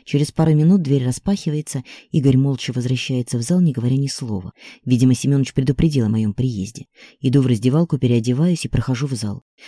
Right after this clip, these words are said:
Волков колотит грушу так, что, кажется, еще чуть-чуть, и она грохнется на пол с креплений. Тоже денек, видно, не удался. Что ж, добро пожаловать в клуб. Заканчиваю разогрев, подхожу к Игорю. "Как насчет спарринга?"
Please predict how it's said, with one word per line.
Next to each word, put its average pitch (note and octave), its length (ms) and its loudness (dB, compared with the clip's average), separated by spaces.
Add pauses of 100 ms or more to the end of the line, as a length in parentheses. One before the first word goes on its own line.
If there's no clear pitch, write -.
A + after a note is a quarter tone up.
(120)
Волков D3 420 2
колотит C#3+ 380 -2
грушу C#3 340 0
так, G#3+ 220 0
что, - 160 -4
кажется, C#3+ 320 -2
еще C#3+ 180 -2
чуть-чуть, - 500 -6
и D3+ 80 2
она D3+ 160 4
грохнется D3 500 0
на C#3+ 180 2
пол G2+ 120 -4
с - 80 -14
креплений. - 560 -6 (420)
Тоже G3 240 0
денек, B2 280 0
видно, A2+ 200 -2
не A#2 140 0
удался. B2 460 -4 (260)
Что - 360 -2
ж, - 220 -12
добро E3+ 360 2
пожаловать C#3 460 0
в - 80 -20
клуб. A2+ 240 -6 (640)
Заканчиваю C#3 640 2
разогрев, C#3+ 420 2
подхожу C3 420 -6
к - 100 -4
Игорю. E3 340 0 (320)
"Как A3+ 160 -2
насчет D3 320 0
спарринга?" D#3 520 -2